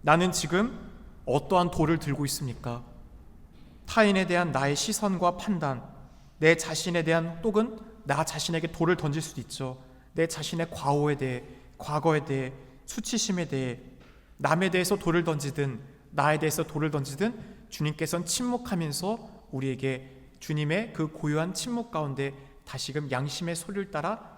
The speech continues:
용기를 낼 것을 초대했습니다. 죄인의 죽음을 바라는 것은 아버지의 뜻이 아닙니다. 그가 가던 길을 멈추어서서 돌아서서 다시금 살기를 주님은 원하시죠.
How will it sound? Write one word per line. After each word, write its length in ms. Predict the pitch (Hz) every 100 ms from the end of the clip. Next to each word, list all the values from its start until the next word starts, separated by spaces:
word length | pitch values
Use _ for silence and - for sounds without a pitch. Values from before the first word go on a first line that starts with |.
| 139
용기를 380 | 160 165 170
낼 120 | 156 151
것을 220 | 147 160
초대했습니다. 680 | - 196 - 143 123 135 131 - - - - - _ _ -
죄인의 640 | - 156 156 165 - - - - - - - - _ - _ _
죽음을 400 | - 147 165 170
바라는 340 | 160 147 147
것은 280 | 135 135 190
아버지의 380 | - 135 147 151
뜻이 200 | 220 208
아닙니다. 520 | 175 143 127 131 127 - - - - _ -
그가 240 | - 151 165
가던 280 | - 156 160
길을 220 | 156 156
멈추어서서 680 | 135 143 135 165 147 139 156
돌아서서 640 | - 147 143 139 214 233 - - -
다시금 420 | - 139 143 151
살기를 840 | 160 - 247 214 190 240 - - -
주님은 400 | - 143 135 135
원하시죠. 640 | 127 135 139 - - 131